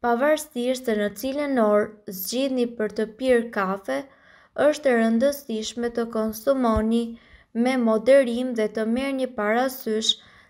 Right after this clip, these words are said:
ndjeshmëritë tuaja individuale, pasi shumë kafe mund të kenë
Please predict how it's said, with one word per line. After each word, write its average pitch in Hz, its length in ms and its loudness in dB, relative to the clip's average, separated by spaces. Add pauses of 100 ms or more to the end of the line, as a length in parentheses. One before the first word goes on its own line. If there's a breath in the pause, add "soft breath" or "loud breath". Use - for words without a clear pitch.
(120)
ndjeshmëritë 226 760 0
tuaja 220 520 2 (260)
individuale, 226 1120 2 (600 loud breath)
pasi 220 380 -2
shumë 285 360 -2
kafe 220 440 0
mund 247 300 -2
të 294 180 2
kenë 214 540 -2